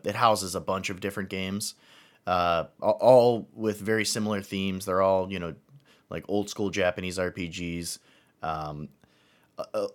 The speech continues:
they're, they're darker, uh, and they feature a lot of, like, gods and goddesses and demons and, uh, like, creatures and things of that nature,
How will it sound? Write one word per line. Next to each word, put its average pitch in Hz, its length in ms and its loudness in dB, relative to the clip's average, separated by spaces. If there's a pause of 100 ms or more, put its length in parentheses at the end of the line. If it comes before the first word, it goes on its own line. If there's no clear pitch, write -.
they're, 117 680 0 (640)
they're 123 220 0
darker, 120 720 0 (340)
uh, 196 240 2
and 101 120 0
they 101 80 0
feature 127 500 -2
a 101 100 0
lot 101 280 4
of, 92 160 -2
like, 87 400 -4 (840)
gods 110 460 6
and 98 120 -4
goddesses 101 680 0
and 87 120 -8
demons 95 680 -4
and, 87 260 -8
uh, 82 300 -4 (120)
like, 87 360 -8 (180)
creatures 123 580 0
and 95 140 -6
things 123 240 -4
of 90 120 -4
that 95 180 0
nature, 120 440 -6